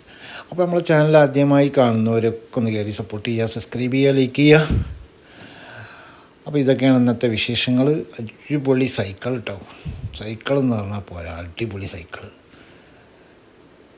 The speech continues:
എന്താ സൈക്കിൾ അറിയാം, സൈക്കിളോ സൈക്കിൾ, സൈക്കിളോട് സൈക്കിൾ. എല്ലാ ഐറ്റം ഉണ്ട്. ഭയങ്കരമായ വലിയൊരു കടയാണ് കേട്ടോ.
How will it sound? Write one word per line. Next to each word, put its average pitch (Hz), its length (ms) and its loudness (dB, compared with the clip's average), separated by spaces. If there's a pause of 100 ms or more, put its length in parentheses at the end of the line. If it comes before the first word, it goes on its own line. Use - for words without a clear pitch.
(280)
എന്താ 104 340 -6
സൈക്കിൾ 110 480 -6
അറിയാം, 92 200 -6 (100)
സൈക്കിളോ 151 760 4
സൈക്കിൾ, - 380 -2 (280)
സൈക്കിളോട് 156 480 -2
സൈക്കിൾ. - 360 -6 (680)
എല്ലാ 180 460 2
ഐറ്റം 151 240 2
ഉണ്ട്. 110 320 -4
ഭയങ്കരമായ 127 960 -6
വലിയൊരു 131 840 -4 (100)
കടയാണ് 92 380 -10
കേട്ടോ. 90 280 -16